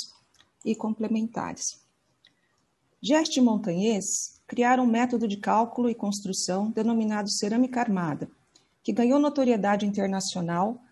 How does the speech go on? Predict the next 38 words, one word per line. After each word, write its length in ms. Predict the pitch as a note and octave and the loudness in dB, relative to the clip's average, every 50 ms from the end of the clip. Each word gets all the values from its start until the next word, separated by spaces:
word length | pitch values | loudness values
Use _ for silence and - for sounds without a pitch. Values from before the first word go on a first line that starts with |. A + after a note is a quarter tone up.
| _ _ _ - | _ _ _ -6
com 120 | - A#3+ | -2 0
a 40 | B3 | 2
publicação 600 | B3 B3+ G#3+ B3+ B3+ B3+ C4 B3 B3 - A#3+ B3+ | 2 2 2 2 2 2 0 0 0 2 2 2
do 100 | B3 A#3+ | 4 4
livro 300 | A#3 A3+ A3+ A#3 - A3+ | 4 4 2 2 2 0
do 100 | G#3+ A3 | 0 -2
professor 440 | - - G3+ - G#3+ G3+ - G#3+ A3 | -4 -6 -6 -4 -4 -4 -2 -2 -2
do 120 | G3+ G#3 | 0 0
M 240 | G#3+ G#3 G3+ F#3+ F#3 | 0 0 0 0 -2
I 40 | F3+ | -2
T, 320 | F3+ - - G3+ A3+ C4 C4 | -4 -4 -4 -2 -2 -2 -4
Stanford 540 | - - - G#3 G3+ G3+ G3+ - F#3+ F#3+ F3+ | -8 -8 -4 -2 -2 -2 -2 -2 -2 0 0
Anderson, 560 | F#3+ G3+ G#3+ A3+ A#3+ B3 - - C4 C4+ C4 - | 0 0 0 0 -2 -2 -2 -2 -2 -2 -2 -2
em 120 | A3+ A3+ | 0 2
mil 160 | A3 A3+ A#3+ | 2 2 2
novecentos 560 | A#3 A#3+ G#3+ G#3 - - G#3+ G#3+ G#3 A3 G#3 | 2 0 -2 -2 -4 -4 -2 -2 -2 -2 -2
e 40 | A3 | -2
noventa 380 | G#3+ G#3+ G#3 G#3 G#3+ G#3 G3+ A3+ | -2 -2 -2 -2 -2 -2 -2 -4
e 40 | A3+ | -4
seis. 320 | - - - F3 D#3+ - - - - _ _ _ _ _ _ _ _ _ _ _ _ _ - | -4 -4 -4 -4 -6 -6 -8 -10 -10 _ _ _ _ _ _ _ _ _ _ _ _ _ -4
Contudo, 540 | - D4 D#4 D4+ D4+ B3 C#4+ D#4+ A#3+ F#3+ F#3+ | -2 -2 -2 0 2 2 2 2 2 0 0
na 100 | F#3+ F#3+ | 0 0
América 320 | F#3 F#3 F3+ F3 F3 - | 0 0 -2 -4 -4 -4
Latina, 600 | F3 E3+ E3 - - - A3+ B3+ B3+ G3+ E3+ - - - _ _ _ _ | -4 -4 -4 -6 -4 0 2 2 2 2 -2 -4 -8 -14 _ _ _ _
Dieste 400 | - F#3 A3 B3 B3+ C4+ C4+ - | -4 2 4 4 4 4 2 2
é 40 | C4+ | 2
uma 100 | C4 C4 | 2 2
referência 760 | B3 C4 C#4+ C#4+ - - C4+ B3 A3+ A#3 C4+ D4+ D4 D4+ C4 | 2 0 0 -2 0 0 0 2 4 4 2 2 2 2 2
no 100 | A#3+ B3 | 2 2
que 120 | B3 B3 A#3+ | 2 0 -4
concerne 580 | - B3 A3+ G#3+ - - G#3+ G#3+ A3 A3 A3 | -4 -4 -4 -4 -2 -2 -2 -2 0 0 0
à 20 | A3 | -2
emancipação 680 | A3 A3 A3 G#3+ G#3+ - - G#3+ G3+ G3+ - B3+ C4+ | -2 -2 -2 -4 -6 -6 -6 -6 -4 -4 -2 -2 -2
cultural 420 | C#4 C#4 C4+ B3+ - A3+ A3 G3+ G3+ | -2 -2 -4 -2 -2 0 0 2 0
da 100 | F#3 G3 | 0 0
arquitetura 500 | G3 F#3+ - - - G3 G3+ G3+ F#3+ F#3 | -2 -4 -6 -6 -8 -6 -4 -4 -4 -2
do 120 | F3 F#3 F#3 | -2 -4 -4
continente, 760 | - G3 G3+ G3+ - A#3 A#3+ G#3+ G#3 G#3+ A3 - - - | -4 -4 -4 -2 -2 -2 -2 0 0 -2 -2 -4 -6 -10